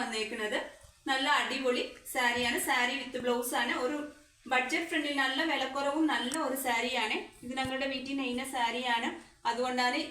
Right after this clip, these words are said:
സാരി with ബ്ലൗസ് ആയിട്ടും തൊള്ളായിരത്തി പത്ത് രൂപയേ ഉള്ളൂ. നെക്സ്റ്റ് വൺ കളർ കാണാൻ പോകുന്നത് നല്ല ഒരു ചോക്ലേറ്റ് കളറാണ്.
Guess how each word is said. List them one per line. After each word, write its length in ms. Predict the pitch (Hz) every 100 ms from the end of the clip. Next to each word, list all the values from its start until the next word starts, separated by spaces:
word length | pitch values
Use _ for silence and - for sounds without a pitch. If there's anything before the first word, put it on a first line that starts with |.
| - -
സാരി 280 | 247 240 254 277
with 140 | 269 254
ബ്ലൗസ് 300 | 262 254 262 262
ആയിട്ടും 280 | 240 277 - 285
തൊള്ളായിരത്തി 440 | 247 240 233 269 262
പത്ത് 220 | 233 247
രൂപയേ 280 | 240 233 240 233
ഉള്ളൂ. 200 | 175 170 151 - - - - - - - - - - - - - - - - - - - - - - - - _ _ _ - _ _ _ _ - - - - - - - _ _ _ _
നെക്സ്റ്റ് 300 | 262 269 -
വൺ 100 | 311 311
കളർ 180 | 285 277 269
കാണാൻ 300 | 247 247 269
പോകുന്നത് 280 | 254 240 277 254
നല്ല 160 | 240 285 254
ഒരു 100 | - 247
ചോക്ലേറ്റ് 420 | 220 226 254 254
കളറാണ്. 360 | 254 208 202